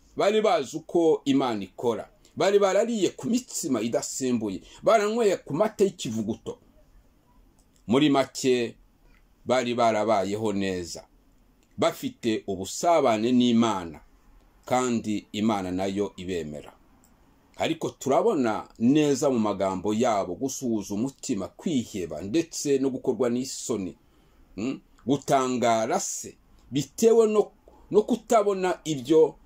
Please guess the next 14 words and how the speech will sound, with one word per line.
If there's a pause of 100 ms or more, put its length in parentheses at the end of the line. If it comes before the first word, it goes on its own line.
bari
bategereje,
ibyo
bari
bizeye. (1400)
Iyo
nategerezaga
ibyiza,
hazaga
ibibi,
nategereza
umucyo,
hakaza
umwijima.